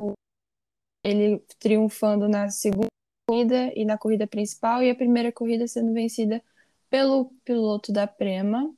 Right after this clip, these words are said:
Robert Schwartzman. É... impressões da primeira corrida, Gustavo?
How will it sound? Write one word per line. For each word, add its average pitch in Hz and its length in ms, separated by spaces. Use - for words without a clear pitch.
Robert 214 400
Schwartzman. 175 600
É... 220 600
impressões 320 460
da 294 80
primeira 269 400
corrida, 190 500
Gustavo? 175 540